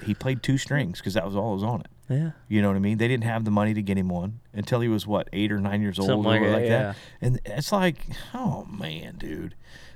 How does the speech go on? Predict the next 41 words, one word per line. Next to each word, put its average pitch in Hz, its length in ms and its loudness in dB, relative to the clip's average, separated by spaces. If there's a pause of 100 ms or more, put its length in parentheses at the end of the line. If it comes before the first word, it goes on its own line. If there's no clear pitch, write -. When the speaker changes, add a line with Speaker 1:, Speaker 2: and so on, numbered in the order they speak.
Speaker 1:
Uh, 127 220 4
he's 143 500 2
just 160 160 4
supposed 139 440 0
to 127 80 2
do 147 180 2
it. - 180 -12 (460)
That's 113 240 -2
it. 127 120 -2 (260)
He's 127 340 -4
just 113 200 0
supposed 117 380 -4
to 107 80 -6
be 117 160 -2
a 107 40 2
s-, 104 200 -6
uh, 85 300 -6
an 80 80 -8
artist, 143 480 -6 (240)
you 127 80 -6
Speaker 2:
Mm-hmm. 95 320 -2 (400)
Speaker 1:
know? - 60 0
Um, 101 560 4 (280)
so 113 220 0
that 113 180 4
was, 101 160 -2 (420)
to - 120 0
me, 113 240 2
high 107 280 0
point 101 320 0
of 90 140 -4
the, 92 120 -2
of 92 280 -4
that 98 260 0
one, 87 280 -6
obviously, 95 400 -4
was 90 120 -8
just 92 200 -6
listening 92 320 -2
to 87 80 -4
him 90 300 -4